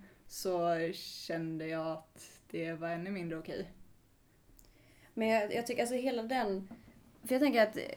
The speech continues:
Speaker 2: jag, jag såg en videoessä för, för, eh, i förra veckan som hette,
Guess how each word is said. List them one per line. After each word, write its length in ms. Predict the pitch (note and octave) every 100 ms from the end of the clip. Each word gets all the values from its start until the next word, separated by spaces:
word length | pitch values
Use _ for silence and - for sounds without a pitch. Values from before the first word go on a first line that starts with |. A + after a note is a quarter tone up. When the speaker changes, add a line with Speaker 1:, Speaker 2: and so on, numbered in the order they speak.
| -
Speaker 2:
jag, 220 | A#3 A#3+
jag 120 | B3 B3
såg 180 | B3+
en 120 | A3+ A3
videoessä 720 | A#3+ B3 G3 G3 A#3+ A#3+ C4 - -
för, 340 | - G#3+ C3 G3+
för, 420 | A3 G3+ F3+ F3
eh, 460 | - - - -
i 40 | G3+
förra 180 | G3+ G3
veckan 300 | A3 A3 F#3+
som 120 | G3+
hette, 560 | G3 - F3+ F3 F#3+